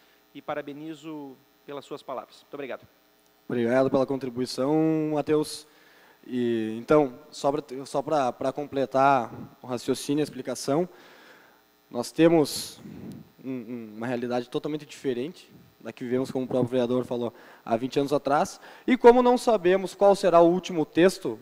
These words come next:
Speaker 2: que será aprovado, vereador Souza, como provavelmente, ah, será alterado muitas e muitas vezes ainda, me posicionei dessa maneira. Não sei qual vai ser, ah, quais as emendas vão ser aprovadas ou não, não sei qual vai ser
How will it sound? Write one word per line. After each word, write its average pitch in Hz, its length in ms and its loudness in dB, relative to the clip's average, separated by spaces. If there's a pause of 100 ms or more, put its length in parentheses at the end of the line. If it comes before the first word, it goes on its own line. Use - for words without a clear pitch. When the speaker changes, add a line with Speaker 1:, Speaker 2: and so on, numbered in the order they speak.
(160)
Speaker 2:
que - 60 -20
será 151 180 4
aprovado, 151 480 2
vereador 127 320 -2
Souza, 117 200 -8
como 143 200 0
provavelmente, 165 880 0 (560)
ah, 117 420 -4
será 143 380 2
alterado 143 500 0
muitas 151 460 -2
e 147 60 -4
muitas 147 440 -2
vezes 143 360 0
ainda, 147 440 -2 (1000)
me 175 140 0
posicionei 175 440 4
dessa 170 260 0
maneira. 127 380 0
Não 139 220 -2
sei 156 400 -2 (220)
qual 135 260 2
vai 139 140 -2
ser, 123 360 -4 (360)
ah, 107 680 -10 (220)
quais 143 260 4
as 143 140 -2
emendas 135 380 -2
vão 131 100 -6
ser 131 180 -4
aprovadas 143 680 0
ou 151 120 0
não, 170 240 0
não 160 180 -2
sei 160 220 -2
qual 151 240 6
vai 147 160 2
ser 139 300 0